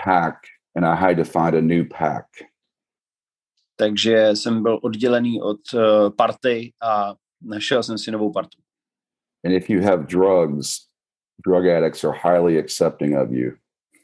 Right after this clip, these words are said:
Speaker 2: A když máš drogy, tak, eh, eh, závisláci jsou velmi, tě,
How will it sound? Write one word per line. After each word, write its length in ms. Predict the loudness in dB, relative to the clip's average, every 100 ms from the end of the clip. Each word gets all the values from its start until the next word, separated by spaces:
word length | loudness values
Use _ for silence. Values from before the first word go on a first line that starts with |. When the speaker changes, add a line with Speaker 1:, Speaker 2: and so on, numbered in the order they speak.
| _ _ _ -8
Speaker 2:
A 260 | -2 0 -2 -8 _
když 200 | -14 -4
máš 180 | -2 0
drogy, 460 | 0 2 0 -2 -10 -20 -20 -20 -6
tak, 160 | -4 -4 -2
eh, 480 | 0 4 4 2 0 -4 _ _ _ _ _ -20 -16 -12
eh, 380 | -10 -10 -6
závisláci 720 | 0 2 0 0 0 0 -6 -14
jsou 640 | -14 -12 -10 -6 -6 -2
velmi, 640 | 2 4 4 2 0 -2 -2
tě, 200 | -2